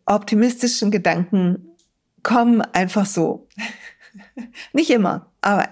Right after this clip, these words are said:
echt oft. Und ich würde sagen, das ist, vielleicht braucht nicht jeder so lang, aber das ist die Folge von all diesen Autobahnen, die ich gebaut habe.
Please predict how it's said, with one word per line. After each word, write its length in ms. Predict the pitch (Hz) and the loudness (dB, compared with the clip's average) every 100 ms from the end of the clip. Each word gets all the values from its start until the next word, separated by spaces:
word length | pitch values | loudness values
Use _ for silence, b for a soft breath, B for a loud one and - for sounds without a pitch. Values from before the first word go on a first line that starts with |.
| - | -2
echt 400 | 196 202 202 - | -2 -2 -4 -6
oft. 360 | - - - - B B B B B B B | -4 -4 -12 -20 B B B B B B B
Und 420 | - 185 175 - - | -4 0 -2 -4 -4
ich 160 | 202 208 | -2 0
würde 180 | 240 | 0
sagen, 280 | 226 180 190 | 2 0 0
das 180 | 190 185 | -2 -2
ist, 480 | - 175 180 - - _ _ _ _ _ _ - 175 | -2 -2 -4 -10 -14 _ _ _ _ _ _ -8 -4
vielleicht 220 | 196 190 | -2 -2
braucht 240 | - 185 175 | -2 0 0
nicht 180 | 185 - | 0 0
jeder 280 | 185 190 | 0 0
so 120 | 185 180 | 2 2
lang, 400 | 180 185 208 - | 2 2 2 0
aber 320 | - 175 170 | 0 0 0
das 220 | 180 180 | 0 -2
ist 340 | - 185 - 175 | -4 -4 -4 -2
die 320 | 165 165 165 | 0 2 -2
Folge 580 | - 185 185 196 202 196 | -2 0 2 2 0 -2
von 300 | - 156 - | -4 -4 -2
all 280 | 160 160 | -2 0
diesen 260 | 170 170 156 | 0 -2 -2
Autobahnen, 680 | - 156 165 147 151 151 147 | -2 -2 -4 -4 -2 -2 0
die 240 | 160 - | -2 -2
ich 160 | 240 - | -4 -2
gebaut 380 | 247 330 370 | 0 0 0
habe. 400 | 214 151 185 185 | -2 -2 -4 -6